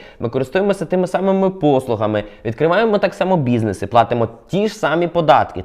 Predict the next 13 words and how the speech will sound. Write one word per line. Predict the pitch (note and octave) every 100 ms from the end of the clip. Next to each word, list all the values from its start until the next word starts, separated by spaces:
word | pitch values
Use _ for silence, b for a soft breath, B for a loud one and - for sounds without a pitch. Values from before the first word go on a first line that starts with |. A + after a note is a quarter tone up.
| -
Так, | D#3 G#2+ -
ми | A#2+
мали | D3 G3+ A#3+
пільги | - G#3 A#3+ G#3
якісь | E3 C3 D3+
на | D3+
початку, | C#3+ C3+ A2+ G2 - -
але | - C#3 D#3
це | D#3
все | D3 - B2 D3
задля | C3+ B2+ C3 - - _ -
того, | G#3 A#3 D3+
щоб | - C3